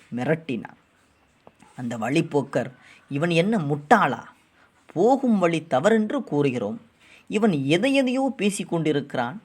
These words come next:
என்று அந்த வழிப்போக்கர் அங்கிருந்து நகர்ந்து விட்டார். அந்த பணக்காரன்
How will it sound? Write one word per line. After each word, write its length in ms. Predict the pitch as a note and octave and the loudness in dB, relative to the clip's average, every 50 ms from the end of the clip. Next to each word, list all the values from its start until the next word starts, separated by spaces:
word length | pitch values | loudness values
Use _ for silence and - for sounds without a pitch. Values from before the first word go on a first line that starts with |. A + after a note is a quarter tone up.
| _ _ _ _ _ - | _ _ _ _ _ -6
என்று 560 | C3+ C#3 C#3 C#3+ D3 E3+ D3+ B2+ A2 G#2 - - _ - | -2 -2 0 0 2 0 0 0 0 -4 -10 -18 _ -10
அந்த 200 | - C3 B2+ B2 | -8 -6 -6 -4
வழிப்போக்கர் 760 | A#2+ C3+ C#3 C3+ - - - C#3+ C3 A2+ - - A#2+ G#2+ - - _ | -2 -2 0 -2 -2 -2 -2 -2 -2 -2 -4 -4 -6 -6 -6 -10 _
அங்கிருந்து 640 | - - A#2+ C#3 C#3+ C#3 D3+ D3 D#3 E3+ F#3 F#3+ E3 | -10 -8 -6 -4 0 2 2 4 4 2 0 -2 -2
நகர்ந்து 480 | C3 A#2+ A#2 C#3 D3 E3 D3 E3 D3+ | -2 -4 -4 -4 -4 -4 -4 -4 -6
விட்டார். 380 | A2 G#2+ - - - - - - _ _ _ _ _ - - - - _ - | -8 -8 -12 -12 -12 -12 -12 -14 _ _ _ _ _ -20 -20 -20 -20 _ -10
அந்த 280 | - A#2 A2+ G#2+ G#2+ | -8 -6 -6 -6 -6
பணக்காரன் 840 | G#2 - - A#2+ A#2 C3+ C#3 C#3+ - D3 C#3 C3+ B2+ A#2 A#2 A2 A2 | -8 -6 -4 -2 0 0 -2 -2 2 2 2 2 2 0 -4 -6 -10